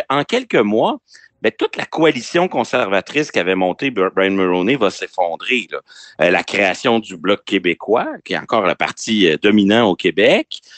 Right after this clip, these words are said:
euh, va se faire avant le référendum de quatre-vingt-douze, puis après l'échec de Mitch.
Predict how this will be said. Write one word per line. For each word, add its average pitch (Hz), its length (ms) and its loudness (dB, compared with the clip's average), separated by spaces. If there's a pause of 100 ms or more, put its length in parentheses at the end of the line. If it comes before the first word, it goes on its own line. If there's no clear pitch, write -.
(180)
euh, 85 80 2
va 82 140 0
se - 100 -10
faire 117 280 2 (440)
avant 139 220 2
le 151 60 4
référendum 131 340 0
de 123 80 0
quatre-vingt-douze, 107 880 -4
puis 95 160 -4
après 107 280 0
l'échec 104 320 2
de 87 80 0
Mitch. 139 420 0